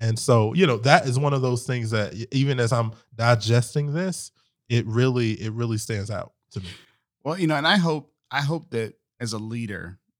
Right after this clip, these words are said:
Speaker 2: if you're listening to this, I hope that you used twenty twenty to recharge a little bit. I
Speaker 1: Yeah.
Speaker 2: hope that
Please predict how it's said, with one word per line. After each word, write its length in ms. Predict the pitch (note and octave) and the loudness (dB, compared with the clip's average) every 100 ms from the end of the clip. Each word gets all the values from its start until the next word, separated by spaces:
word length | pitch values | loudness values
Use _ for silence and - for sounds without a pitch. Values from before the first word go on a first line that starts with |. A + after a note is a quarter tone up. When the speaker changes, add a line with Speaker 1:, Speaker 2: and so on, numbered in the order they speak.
| _ | _
Speaker 2:
if 80 | |
you're 100 | G#2+ | -12
listening 260 | G#2 G#2 G#2 | -10 -10 -10
to 60 | F#2 | -14
this, 240 | G2+ - | -12 -10
I 60 | - | -6
hope 240 | A#2 - | -6 -6
that 100 | A#2+ | -10
you 140 | G#2+ G#2+ | -10 -10
used 500 | G#2 G#2+ G#2+ F#2+ - _ _ _ | -10 -12 -12 -14 -18 _ _ _
twenty 280 | - G2+ F#2+ | -4 -4 -4
twenty 500 | - F#2+ F#2 - A2 _ | -8 -12 -12 -16 -20 _
to 100 | F#2+ | -12
recharge 460 | F#2+ - F#2+ F#2 | -10 -6 -6 -6
a 40 | F#2 | -12
little 180 | F#2+ | -16
bit. 200 | F2 G2 - | -16 -16 -6
I 100 | A2+ | -2
Speaker 1:
Yeah. 60 | |
Speaker 2:
hope 200 | A2 A#2 | -2 -4
that 220 | - G#2+ | -6 -10